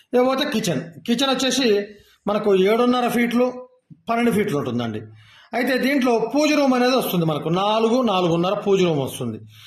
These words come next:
ఇక్కడ నుండి ఈ నాలుగున్నర పోతే ఇంకా మూడు ఫీట్లు ఉంటుంది. మూడు ఫీట్లు వే ఇట్లా వచ్చిన తర్వాత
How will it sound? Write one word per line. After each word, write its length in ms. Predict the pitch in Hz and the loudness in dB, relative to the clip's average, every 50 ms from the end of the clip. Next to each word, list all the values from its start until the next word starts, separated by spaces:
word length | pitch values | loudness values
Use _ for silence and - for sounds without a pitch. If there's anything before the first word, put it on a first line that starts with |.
| - - - 196 | -20 -8 -4 -4
ఇక్కడ 240 | 196 196 277 277 | -2 0 0 0
నుండి 320 | 277 277 277 277 254 254 240 240 240 - - - - _ _ _ _ _ _ | 2 2 2 2 2 2 2 0 0 -4 -8 -16 -20 _ _ _ _ _ _
ఈ 160 | - 247 240 240 233 233 240 233 226 | -4 -2 2 2 4 4 4 2 2
నాలుగున్నర 560 | 226 226 233 240 247 247 247 247 247 240 233 233 | 2 0 0 2 4 4 4 4 2 2 2 2
పోతే 200 | 240 247 240 226 | 2 2 2 0
ఇంకా 140 | 226 220 240 | 0 2 2
మూడు 220 | 226 220 233 226 190 | 2 4 4 2 2
ఫీట్లు 240 | 196 220 208 180 175 | 2 0 0 0 -2
ఉంటుంది. 180 | 151 143 147 | -2 -2 0
మూడు 180 | 165 190 220 226 | 0 2 2 2
ఫీట్లు 240 | 226 233 226 214 202 | 2 0 0 0 2
వే 100 | 208 220 214 | 2 2 2
ఇట్లా 160 | 202 190 190 | 2 0 0
వచ్చిన 220 | 185 175 185 202 190 | 0 0 -2 -2 -2
తర్వాత 260 | 190 190 196 196 | 0 0 0 0